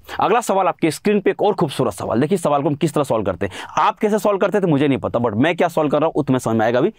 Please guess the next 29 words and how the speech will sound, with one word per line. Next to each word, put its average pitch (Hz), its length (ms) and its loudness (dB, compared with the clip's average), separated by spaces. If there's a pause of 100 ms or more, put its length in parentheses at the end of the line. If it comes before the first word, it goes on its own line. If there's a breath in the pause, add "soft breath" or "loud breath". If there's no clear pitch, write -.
(120)
आ 113 100 2
जाओ। 95 120 -2 (380 loud breath)
बोला, 190 140 2
"सर 214 120 2
देखो 190 160 0
एक 165 100 2
स्कूल 180 260 0
है।" 160 60 4
हम 135 60 2
बोले, 135 120 2
"हाँ, 156 140 0 (140)
तुम 139 120 4
लोग 143 100 2
तो 156 100 2
स्कूल 151 240 0
जाने 139 220 2
ही 180 40 2
वाले 160 200 4
हो 135 60 2
भैया, 147 180 4 (120)
टीचर 156 240 2
बन 147 180 2
के, 156 100 2
है 220 80 2
ना, 208 80 0
कभी-कभी 135 540 0
मैं 127 100 4
भी 143 80 4
आऊँगा 147 300 2